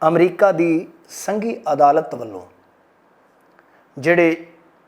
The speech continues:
ਮੋਦੀ ਸਾਹਿਬ ਦੇ ਜੇਮਸ ਬੌਂਡ ਕਹੇ ਜਾਂਦੇ ਆ, ਅਜੀਤ ਡੋਵਾਲ, ਇਹਨਾਂ ਨੂੰ, ਇੱਕ ਰੌ ਦਾ ਅਧਿਕਾਰੀ ਵਿਕਰਮ ਯਾਦਵ,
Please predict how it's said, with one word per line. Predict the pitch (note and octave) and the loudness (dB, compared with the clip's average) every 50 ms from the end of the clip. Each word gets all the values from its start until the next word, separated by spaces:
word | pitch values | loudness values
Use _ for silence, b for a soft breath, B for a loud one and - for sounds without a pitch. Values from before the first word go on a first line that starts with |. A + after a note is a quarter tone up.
| _ _ _ _ - | _ _ _ _ -10
ਮੋਦੀ | D3+ C#3+ D#3+ F3+ F3 F#3 G3+ E3+ | -4 0 2 2 2 2 -2 -4
ਸਾਹਿਬ | - - E3 E3 E3+ | -2 -4 -4 -4 -4
ਦੇ | E3 E3 | -6 -8
ਜੇਮਸ | C#3 A2+ - D#3 D3+ E3 E3+ D#3+ - - D3+ | -8 -8 -8 -8 -6 -6 -6 -8 -10 -14 -14
ਬੌਂਡ | B2 A#2 C3+ C#3+ D3+ D#3+ D3+ C#3+ | -8 -2 0 2 2 2 0 -2
ਕਹੇ | - C#3+ C#3+ C#3 | -2 -2 -2 -2
ਜਾਂਦੇ | C3 B2 A#2+ A#2 A#2+ A#2 A2 F#2+ | -4 -6 -6 -6 -8 -8 -10 -10
ਆ, | G2 - - _ _ _ _ _ _ _ _ _ _ _ _ _ _ _ _ - C3+ | -14 -16 -20 _ _ _ _ _ _ _ _ _ _ _ _ _ _ _ _ -12 -12
ਅਜੀਤ | D3 C#3+ F3+ F#3 F3+ - C3+ | -10 -8 -10 -10 -12 -14 -18
ਡੋਵਾਲ, | A#2+ C3 A#2+ G2+ F2+ F2+ G2 G2 - - _ _ _ _ _ _ _ _ _ _ _ _ _ _ _ _ _ _ _ _ _ _ _ _ _ _ _ _ _ _ _ _ _ _ _ _ - | -16 -14 -14 -14 -14 -14 -16 -16 -18 -20 _ _ _ _ _ _ _ _ _ _ _ _ _ _ _ _ _ _ _ _ _ _ _ _ _ _ _ _ _ _ _ _ _ _ _ _ -2
ਇਹਨਾਂ | E3 E3 F3 F#3 F#3 F#3 | 0 0 2 2 0 0
ਨੂੰ, | F#3 G#3+ A#3 - - _ _ _ _ _ _ _ _ _ _ _ _ _ _ _ _ _ _ - | -2 -6 -10 -16 -20 _ _ _ _ _ _ _ _ _ _ _ _ _ _ _ _ _ _ 0
ਇੱਕ | F#3+ G#3 G3+ - - - B3 - - D3+ C3+ C3 C3+ | 0 0 2 2 0 0 0 -2 -8 -8 -6 0 4
ਰੌ | D3 D#3 E3 E3+ F#3 | 4 6 6 4 4
ਦਾ | F3+ F#3+ F#3 F#3+ - - - - - | 4 2 2 2 0 -4 -4 -2 0
ਅਧਿਕਾਰੀ | D#3+ D3 F3 E3 - D#3+ C#3 C3+ D3 D#3 F#3+ B3+ - - _ _ _ _ _ _ _ _ | 2 2 2 2 2 2 4 2 0 -2 -4 -8 -12 -20 _ _ _ _ _ _ _ _
ਵਿਕਰਮ | - B2+ D#3 D#3 - E3+ D#3+ D#3 D3 B2 A2 | -8 -6 -6 -4 -4 -4 -4 -4 -6 -8 -10
ਯਾਦਵ, | C#3 C3+ B2+ C3 C#3+ F3 F#3 | -8 -6 -6 -6 -6 -10 -14